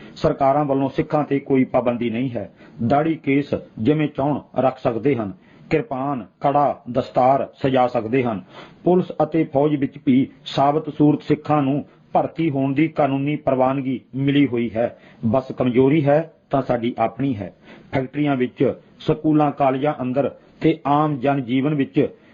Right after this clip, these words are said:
ਸਿੱਖੀ ਚਿੰਨ੍ਹਾਂ, ਕਕਾਰਾਂ ਤੇ ਕੋਈ ਪਾਬੰਦੀ ਨਹੀਂ ਹੈ। ਜੇ ਰੋਕ ਹੈ ਤਾਂ ਸਾਡੇ ਆਪਣੇ ਕਮਜ਼ੋਰ ਮਨ ਦੀ। ਇਹਨਾਂ ਸਰਕਾਰਾਂ ਵੱਲੋਂ ਕੋਈ ਰੋਕ ਨਹੀਂ ਹੈ। ਬੀਬੀਆਂ ਨੇ ਜਿੱਥੇ ਆਪਣੇ ਕੇਸਾਂ ਦੀ ਸੰਭਾਲ ਕਰਨੀ ਹੈ,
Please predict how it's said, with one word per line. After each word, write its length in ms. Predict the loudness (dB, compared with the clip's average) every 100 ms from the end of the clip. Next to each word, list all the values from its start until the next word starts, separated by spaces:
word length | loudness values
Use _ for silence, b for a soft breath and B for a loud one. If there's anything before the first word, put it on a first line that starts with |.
| b
ਸਿੱਖੀ 420 | -4 -4 0 -2
ਚਿੰਨ੍ਹਾਂ, 480 | -2 0 0 0 -4 -6 _ -2
ਕਕਾਰਾਂ 440 | -2 2 0 2
ਤੇ 180 | -2 -4
ਕੋਈ 280 | -2 0 0
ਪਾਬੰਦੀ 440 | 2 0 0 -2
ਨਹੀਂ 200 | -4 -4
ਹੈ। 240 | -6 -8 -12 _ -4
ਜੇ 220 | 2 4
ਰੋਕ 260 | 4 2 0
ਹੈ 360 | 0 0 -2 _ -4
ਤਾਂ 120 | -2
ਸਾਡੇ 340 | 0 0 0 0
ਆਪਣੇ 340 | 0 0 -6
ਕਮਜ਼ੋਰ 440 | -4 -4 0 0 0
ਮਨ 260 | 0 0
ਦੀ। 200 | -2 -4 B B B
ਇਹਨਾਂ 180 | 2 2
ਸਰਕਾਰਾਂ 460 | 0 0 2 2
ਵੱਲੋਂ 340 | 2 0 0 -4 -8 _
ਕੋਈ 200 | 2 4
ਰੋਕ 240 | 4 0 -4
ਨਹੀਂ 220 | -4 -4
ਹੈ। 220 | -8 -12 b b 0
ਬੀਬੀਆਂ 460 | 2 2 2 0
ਨੇ 160 | 0 -2 -8 -4
ਜਿੱਥੇ 320 | -2 0 0 0
ਆਪਣੇ 300 | -2 -2 -6
ਕੇਸਾਂ 380 | -2 -2 0 2
ਦੀ 120 | 2
ਸੰਭਾਲ 300 | 2 2 0
ਕਰਨੀ 440 | -2 -4 -2 -2
ਹੈ, 120 | -4